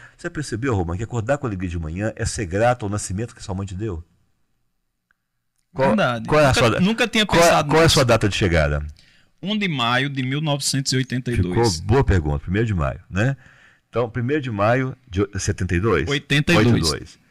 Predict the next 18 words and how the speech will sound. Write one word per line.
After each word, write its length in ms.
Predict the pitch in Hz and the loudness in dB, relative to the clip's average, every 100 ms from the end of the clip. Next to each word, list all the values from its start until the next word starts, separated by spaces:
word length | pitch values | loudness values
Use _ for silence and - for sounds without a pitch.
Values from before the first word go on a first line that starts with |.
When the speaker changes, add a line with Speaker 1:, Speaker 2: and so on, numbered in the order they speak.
| _ _ | _ _
Speaker 1:
Tá, 260 | 95 73 - - | -4 -4 -6 -8
um 100 | 123 | -4
de 120 | 123 | -2
maio 240 | 110 127 | 2 2
de 80 | 113 | 0
oitenta 240 | 113 117 | -2 -2
e 40 | 82 | -4
dois. 380 | 69 - - _ _ _ _ _ _ _ | -4 -8 -16 _ _ _ _ _ _ _
Correto? 440 | _ 80 107 127 107 | _ 0 2 0 -2
Então, 160 | 90 | -4
nós 100 | 104 | -2
estamos 140 | 104 101 | -2 -2
falando 380 | 98 92 113 104 | 0 2 2 0
de 80 | |
quarenta 360 | 101 90 104 110 | -2 0 0 2
anos. 400 | 80 67 64 - | 0 0 -4 -6
Speaker 2:
Isso. 400 | 135 120 - - | -4 -4 -8 -4
Speaker 1:
Né? 240 | 95 131 | 0 0